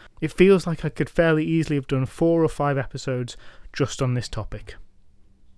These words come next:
Now, one of the things that really interested me in telling these stories was that they all placed the creation of the stones after they were really made.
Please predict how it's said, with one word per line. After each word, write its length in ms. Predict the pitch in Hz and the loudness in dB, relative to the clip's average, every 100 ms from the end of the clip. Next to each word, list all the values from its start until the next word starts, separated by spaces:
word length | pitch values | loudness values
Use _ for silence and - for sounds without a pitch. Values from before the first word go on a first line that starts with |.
| - - | -8 2
Now, 180 | 156 160 | 6 6
one 140 | 202 | 4
of 80 | 185 | 2
the 60 | |
things 260 | - 185 151 | 2 2 2
that 100 | 170 | 0
really 320 | 156 147 156 | 2 2 2
interested 460 | 156 - 151 - 127 | -2 -2 -4 -4 -4
me 100 | 127 | -2
in 100 | 131 | -2
telling 320 | - 147 135 | 0 0 0
these 200 | 131 123 | -2 -4
stories 560 | - 123 117 120 123 - | -4 -4 -2 -2 -4 0
was 180 | 147 123 | 0 2
that 100 | 147 | 4
they 160 | 147 | 4
all 300 | 165 190 196 | 4 4 2
placed 580 | 175 - 170 175 - - | 0 0 2 0 -2 -8
the 60 | 123 | -8
creation 520 | - 143 170 - 156 | 0 2 2 2 -4
of 60 | 139 | -4
the 80 | |
stones 500 | - 135 123 127 131 - - - - | -4 -4 -2 -2 -6 -12 -20 -20 -8
after 380 | 151 - - 156 | -6 -6 -4 -2
they 160 | 147 147 | 2 2
were 180 | 143 135 | 2 0
really 460 | 120 135 139 135 | 0 -2 -2 -2
made. 460 | 139 139 117 110 | -2 -2 -4 -6